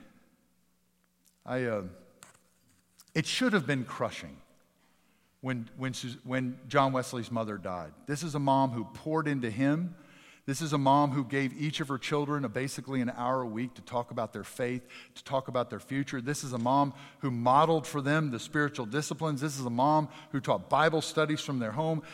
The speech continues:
This is a mom who did so many wonderful things. It should have been crushing. This past week, I was on Facebook. My aunt posted a pic of her son and his birthday. "Oh, there's pics of Jess." And I clicked through it, and a picture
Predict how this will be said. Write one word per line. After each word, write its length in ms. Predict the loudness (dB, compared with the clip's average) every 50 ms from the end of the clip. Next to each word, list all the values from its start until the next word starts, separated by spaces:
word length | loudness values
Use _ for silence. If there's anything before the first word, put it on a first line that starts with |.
| -12 -8
This 120 | -6 -4 0
is 40 |
a 40 | 2
mom 180 | 4 4 4 4
who 40 | 2
did 160 | -2 -4 -6
so 480 | -6 -6 -6 -6 -6 -2 -2 0 2
many 220 | 2 2 2 0 0
wonderful 520 | -2 -2 0 0 0 0 -2 -2 -4 -4
things. 260 | -2 -2 -2 -2 -2
It 160 | -4 -8 -8 -8
should 320 | -8 -4 0 2 2 4
have 200 | 2 2 0 0
been 340 | 0 2 2 2 0 -2 -4
crushing. 720 | -6 -10 -10 -2 2 2 2 2 2 -2 -8 -8 -10 -10 -14 -16 -20 -20 -20 -20 -18 -8 -4
This 160 | -4 -4 -4
past 360 | -2 0 2 2 2 0 -2
week, 280 | -2 -2 -2 -2 -2 -4
I 60 | -6
was 180 | -6 -6 -6
on 120 | -8 -8 -8
Facebook. 600 | -6 -2 -2 -2 -2 -2 -4 -2 -2 -2 -2 -4 -6 -16 -20 -16 -8
My 180 | -4 -4 -4 -4
aunt 540 | -2 -2 -2 -2 -2 -4 -8 -12 -12 -12 -6
posted 360 | -4 -2 -2 -2 -4 -8 -8
a 60 | -8 -8
pic 320 | -4 -2 0 0 -2 -2 -6 -16 -20 -20 -14 -10
of 140 | -8 -6 -4
her 180 | -4 -4 -4 -4
son 540 | -4 2 4 4 6 6 4 2 0 -2 -4 -8 -14 -20 -16 -10
and 140 | -8 -4 0
his 160 | 0 0 0
birthday. 420 | 2 2 4 4 4 2 0 -2 0
"Oh, 280 | 0 2 4 4 4 4
there's 200 | 2 0 0 -2
pics 320 | -2 -2 -2 -2 -2 -4
of 80 | -4 -2
Jess." 380 | 0 2 4 4 4 2 0
And 80 | -4 -4
I 60 | -4
clicked 340 | -4 -4 -2 -2 -2 -2 -4
through 280 | -6 -4 -2 -2 -2
it, 80 | -2 -4 -6 -8
and 100 | -8 -8
a 40 | -8
picture 420 | -10 -10 -8 -8 -8 -8 -8 -10